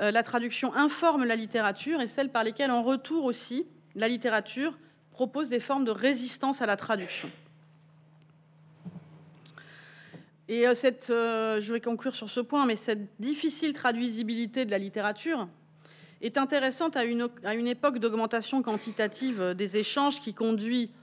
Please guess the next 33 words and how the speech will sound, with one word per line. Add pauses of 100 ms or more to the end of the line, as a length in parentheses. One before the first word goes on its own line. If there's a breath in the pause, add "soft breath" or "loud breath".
(240 loud breath)
la
traduction
à
être
exponentiellement
présente
dans
le
monde
dans
des
proportions (460 loud breath)
dont
aucune
époque (120)
n'aurait
pu
avoir
l'idée. (1160 loud breath)
Nous
sommes
constamment,
euh, (300)
traduits (840 loud breath)
et
nous
ne
nous
en
rendons
même
pas
compte